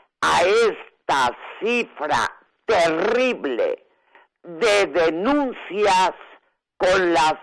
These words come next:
que cuenta. Mi querido Héctor,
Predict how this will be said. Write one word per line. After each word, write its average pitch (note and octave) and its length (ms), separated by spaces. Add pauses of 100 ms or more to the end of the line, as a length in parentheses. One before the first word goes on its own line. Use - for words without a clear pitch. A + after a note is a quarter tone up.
(140)
que A#2+ 220
cuenta. A#2+ 840 (1400)
Mi F#3+ 180
querido G#3 420 (200)
Héctor, A#3+ 680